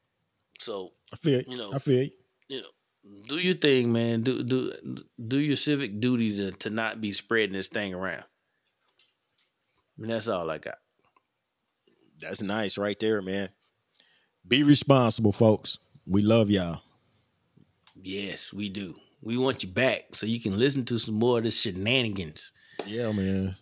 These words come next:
Speaker 2: Um, shoot. Well, let me say this real quick, man. Um, shoot, we wanna thank everybody for joining us around the table, man. We had
Speaker 1: All
Speaker 2: a
Speaker 1: of you.
Speaker 2: blast with you.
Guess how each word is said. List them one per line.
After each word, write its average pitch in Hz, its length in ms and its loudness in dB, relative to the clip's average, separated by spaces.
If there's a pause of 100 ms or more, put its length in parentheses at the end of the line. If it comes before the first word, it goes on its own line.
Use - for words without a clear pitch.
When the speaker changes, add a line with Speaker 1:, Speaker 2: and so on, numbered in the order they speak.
(800)
Speaker 2:
Um, 117 680 6
shoot. 175 400 4
Well, 113 160 4
let 131 120 4
me 135 80 2
say 123 260 6
this 110 200 2
real 107 200 4
quick, 98 320 2
man. 101 360 2
Um, 95 380 2
shoot, - 200 0
we 101 80 2
wanna 113 200 4
thank 139 320 0 (400)
everybody 139 680 8
for 110 120 2
joining 101 420 8
us 98 200 0
around 95 340 0
the 87 60 -2
table, 92 420 0
man. 95 280 0
We 101 100 0
had 110 180 2
Speaker 1:
All 123 240 2
Speaker 2:
a 117 40 2
Speaker 1:
of - 80 2
you. 92 60 -4
Speaker 2:
blast 123 520 2
with 139 220 4
you. 226 100 0